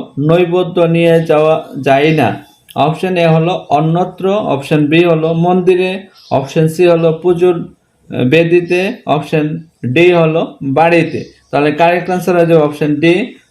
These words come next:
বাড়িতে নিয়ে যাওয়া যায় না। ঠিক আছে, অপশন ডি হয়ে যাবে কারেক্ট আনসার, বাড়িতে নিয়ে যাওয়া হয় না। আমাদের কাছে টোয়েন্টি টু নম্বর, কের পূজা উৎসর্গ অনুষ্ঠিত হয়ে থাকে।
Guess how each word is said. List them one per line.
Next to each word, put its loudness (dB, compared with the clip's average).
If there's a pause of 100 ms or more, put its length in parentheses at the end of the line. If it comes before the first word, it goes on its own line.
বাড়িতে 0
নিয়ে 2
যাওয়া 2
যায় 0
না। -4
ঠিক -6
আছে, 0
অপশন -2
ডি 0
হয়ে 2
যাবে 0
কারেক্ট -2
আনসার, 0 (360)
বাড়িতে 0
নিয়ে 0
যাওয়া 0
হয় -4
না। -10 (560)
আমাদের 2
কাছে 0
টোয়েন্টি 2
টু 2
নম্বর, 0 (800)
কের 2
পূজা 2
উৎসর্গ 0
অনুষ্ঠিত 2
হয়ে 2
থাকে। -2